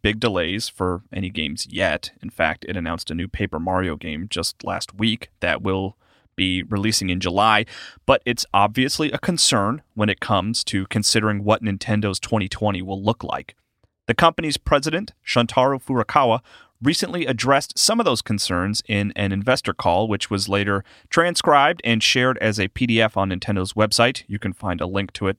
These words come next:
in the show notes. But here is maybe the most interesting highlight, which is a long quote, heads up here, from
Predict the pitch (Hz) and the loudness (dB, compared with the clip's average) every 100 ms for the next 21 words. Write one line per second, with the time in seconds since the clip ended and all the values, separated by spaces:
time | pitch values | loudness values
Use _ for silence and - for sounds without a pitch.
0 | - 95 107 - 113 104 107 - - - | -6 -6 -2 0 2 2 0 -4 -10 -6
1 | - 123 - 226 208 202 151 151 147 135 | 0 2 2 2 2 0 0 0 0 0
2 | 135 131 120 120 117 - - 175 165 135 | 0 0 0 0 0 -4 -6 -6 0 0
3 | - 107 - 147 139 107 98 - - - | 0 -4 0 2 4 4 0 -6 -20 -4
4 | 123 139 - - 127 127 - 117 113 139 | 2 2 0 0 0 2 0 0 4 4
5 | 156 151 - 156 135 131 - _ - 120 | 4 2 0 4 4 4 -10 _ -2 2
6 | 123 - 120 110 - - 110 104 104 | 2 2 2 2 0 0 2 2 0